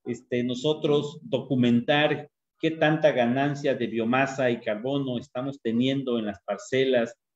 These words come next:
del programa Sembrando Vida y para ello hicimos un diseño, este, de medición, definimos parámetros, este, para obtener datos dasométricos de las plantaciones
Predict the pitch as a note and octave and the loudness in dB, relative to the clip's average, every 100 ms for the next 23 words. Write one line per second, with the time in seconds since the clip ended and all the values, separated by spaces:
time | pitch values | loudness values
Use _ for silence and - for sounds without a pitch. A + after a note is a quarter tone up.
0 | _ _ _ G2+ A#2 A2 A2 G#2+ B2 C3+ | _ _ _ -2 -2 0 0 2 2 2
1 | B2+ - G#2 G#2+ A#2+ A#2+ G#2+ C3+ B2 A#2+ | 0 0 -2 2 2 0 -2 -2 -2 -2
2 | B2 - _ A#2 - A#2 A2+ B2+ D3+ C#3 | -4 -14 _ -12 -2 2 4 4 2 0
3 | B2+ B2+ - _ _ - A#2 D#3 F3 F3 | -2 -4 -12 _ _ -16 -6 -2 0 0
4 | F3+ F#3 E3+ - - D#3+ D#3+ E3 F3 - | 0 0 -2 -4 0 0 2 -2 -6 -14
5 | _ _ _ _ _ _ B2 - B2 A#2 | _ _ _ _ _ _ -16 -6 -2 0
6 | B2+ C#3 A#2+ A2+ - D#3 F3+ G3+ G#3 - | 2 2 0 -4 -4 2 4 4 0 -4
7 | _ _ _ _ A2 B2 A#2 C3 B2 C#3+ | _ _ _ _ -6 -4 -2 0 2 0
8 | C#3+ - A#2+ C3+ F3+ F#3+ F3+ D#3+ D3 C#3+ | -2 0 4 4 4 2 0 -2 -2 -2
9 | - - _ _ _ - A#2+ - C3 - | -8 -20 _ _ _ -12 -10 -6 -4 0
10 | A#2+ A#2+ B2 - A#2+ C#3+ C3+ C3+ C3+ C#3+ | 4 4 2 0 0 0 2 0 0 -4
11 | A#2+ G#2+ A#2 A#2+ D#3 D#3 C#3+ - B2+ C3 | -4 -4 -2 0 0 -2 -12 -8 -8 -8
12 | B2+ _ G#2 A2+ A2 G#2 - G#2+ G#2 G#2 | -12 _ -2 0 2 -2 -2 -2 -2 -4
13 | - C#3 D#3 D#3 B2+ B2+ | -2 0 2 2 -2 -6